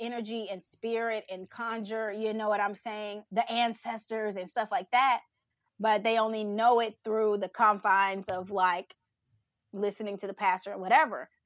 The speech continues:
when they don't realize that you can do this all on your own, you know what I'm saying? And the thing is not to really shun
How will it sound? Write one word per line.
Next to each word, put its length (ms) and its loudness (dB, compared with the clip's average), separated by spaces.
when 120 -2
they 140 2
don't 160 -2
realize 280 0
that 140 -10
you 60 -8
can 120 -6
do 100 -4
this 160 -8
all 200 -4
on 160 -10
your 140 -4
own, 440 4
you 140 -8
know 80 -6
what 120 -8
I'm 120 -10
saying? 420 -8
And 320 -4
the 180 0
thing 280 0
is 120 0
not 380 0
to 100 -4
really 320 -4
shun 400 -4